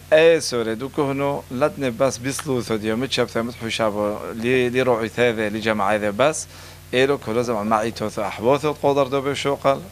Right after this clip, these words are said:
كلوزم بقطري درام حل دو جيل، درام حل كعويش هركي. قران دا إمكانة دوران دا شرطة كعايشي أو عام هركي بأوروبي قيم يكون هذا.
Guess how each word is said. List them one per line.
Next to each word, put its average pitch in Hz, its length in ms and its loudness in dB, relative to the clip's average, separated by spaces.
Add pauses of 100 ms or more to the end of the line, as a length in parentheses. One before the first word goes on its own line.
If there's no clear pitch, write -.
(140)
كلوزم 110 380 -4 (400)
بقطري 107 680 0 (200)
درام 117 420 2
حل 107 260 -6
دو 123 100 -2
جيل، 113 360 0 (180)
درام 110 280 2
حل 107 140 -6
كعويش 107 600 0
هركي. 135 440 0 (520)
قران 139 540 0 (460)
دا 135 320 2
إمكانة 135 520 -2
دوران 120 340 0
دا 127 100 2
شرطة 127 400 -2 (120)
كعايشي 113 420 2
أو 123 140 -4
عام 120 200 2
هركي 120 260 0
بأوروبي 117 400 -2
قيم 127 240 0
يكون 107 320 -4
هذا. 101 220 -4